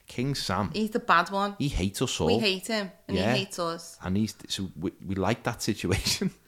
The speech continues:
Speaker 2: Yeah.
Speaker 1: He's just horrible. Just, you know, slap poor people, like, on
Speaker 2: I
Speaker 1: the horse.
Speaker 2: think they should just all take a step back and be like,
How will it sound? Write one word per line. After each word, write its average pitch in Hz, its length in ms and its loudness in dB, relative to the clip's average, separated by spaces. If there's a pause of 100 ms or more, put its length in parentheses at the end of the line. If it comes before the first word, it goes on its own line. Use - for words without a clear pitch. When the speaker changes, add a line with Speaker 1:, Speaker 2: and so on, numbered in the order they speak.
(120)
Speaker 2:
Yeah. 208 180 -2
Speaker 1:
He's 196 80 -2
just - 180 -2
horrible. 101 440 2 (880)
Just, - 300 -4
you 107 80 2
know, 98 80 2
slap - 500 0
poor 82 260 8
people, 101 440 0 (380)
like, 87 160 -8
on - 60 0
Speaker 2:
I 285 140 6
Speaker 1:
the - 60 2
horse. 82 320 2
Speaker 2:
think 254 180 2
they 233 80 -4
should 202 200 -6
just - 280 -10
all 180 140 -2
take 175 240 -8
a 185 60 -14
step - 260 -12
back 165 240 -6 (180)
and 196 140 -8
be 190 140 -6
like, 180 240 -2